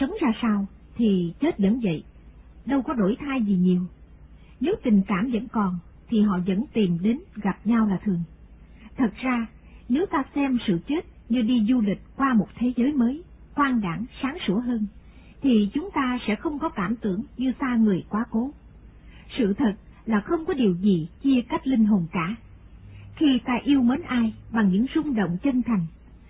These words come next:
ta yêu mến họ qua linh hồn của họ, chứ đâu phải chỉ xác thân. Xác tuy hư hại, nhưng hồn họ vẫn ở quanh ta. Tuy ta không thấy họ, nhưng họ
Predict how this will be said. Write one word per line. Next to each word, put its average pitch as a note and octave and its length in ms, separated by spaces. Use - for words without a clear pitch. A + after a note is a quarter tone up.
ta C#4+ 160
yêu D4+ 200
mến D4+ 160
họ F#3 280
qua D4 100
linh C#4 240
hồn G#3 340
của A#3+ 100
họ, G#3 280
chứ D#4+ 160
đâu C#4 260
phải G3 300
chỉ F#3+ 300
xác D4+ 180
thân. B3 200
Xác E4+ 360
tuy C#4+ 180
hư D4 160
hại, G#3 340
nhưng B3+ 220
hồn G#3+ 320
họ E3 320
vẫn F#3 360
ở F#3+ 220
quanh A#3 200
ta. G#3+ 240
Tuy D4+ 180
ta C#4 100
không D#4+ 300
thấy G4+ 200
họ, F#3 280
nhưng C4 220
họ F#3 320